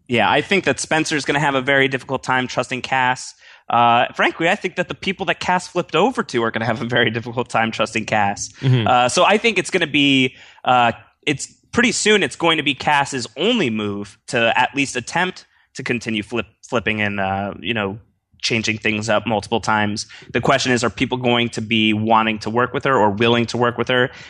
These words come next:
Speaker 1: And I would bet very much no.
Speaker 2: Okay. Actually, I think the person who was probably in the best position to do what I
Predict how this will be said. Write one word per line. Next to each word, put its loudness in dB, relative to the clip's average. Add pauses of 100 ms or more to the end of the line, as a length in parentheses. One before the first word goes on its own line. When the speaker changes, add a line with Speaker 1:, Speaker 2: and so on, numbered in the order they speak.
(120)
Speaker 1:
And 0
I 2
would 0
bet 2 (280)
very 2
much -4
no. -12 (420)
Speaker 2:
Okay. -2 (1080)
Actually, 0
I 2
think 0
the 2
person 2
who 8
was 4
probably 0
in 4
the 4
best -2
position 2
to -4
do 4
what 2
I 2